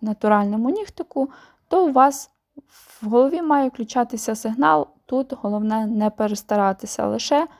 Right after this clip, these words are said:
поцарапати. Все. Наступний етап, ваша фреза, яка працює біля кутикули, вона повинна кутикулу припідняти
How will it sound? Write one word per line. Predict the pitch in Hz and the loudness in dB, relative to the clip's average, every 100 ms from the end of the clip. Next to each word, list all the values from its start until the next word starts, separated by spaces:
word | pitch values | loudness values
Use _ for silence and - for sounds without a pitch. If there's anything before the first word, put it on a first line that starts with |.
| _ _ _ | _ _ _
поцарапати. | - 285 349 - - 240 247 240 214 214 220 - 214 214 214 _ - 202 220 - _ _ - | -10 -4 -4 -6 -4 -2 0 0 0 0 -2 -6 -4 -4 -4 _ -6 -4 -4 -10 _ _ -20
Все. | - - 214 196 - _ _ - _ _ _ | -10 2 2 2 -8 _ _ -20 _ _ _
Наступний | 247 277 - 403 - 339 | -4 -2 0 -2 -2 -4
етап, | 330 330 320 - - | -2 0 -2 -2 -8
ваша | 226 233 233 226 | 2 2 0 -8
фреза, | - 220 226 | -6 -2 0
яка | 214 220 | 0 -4
працює | 214 208 - 208 214 208 | -8 -10 -6 -6 -4 -4
біля | 269 311 | -2 -2
кутикули, | 285 269 - 262 262 254 254 - _ _ _ - | -2 -6 -2 -2 0 -2 -2 -8 _ _ _ 0
вона | 240 220 | 4 4
повинна | - 190 196 208 | 2 -6 -4 -4
кутикулу | 208 202 196 202 196 220 | -8 -8 -10 -8 -10 -10
припідняти | - 233 240 285 339 339 330 - | -4 -4 -4 -6 -4 -2 -2 -4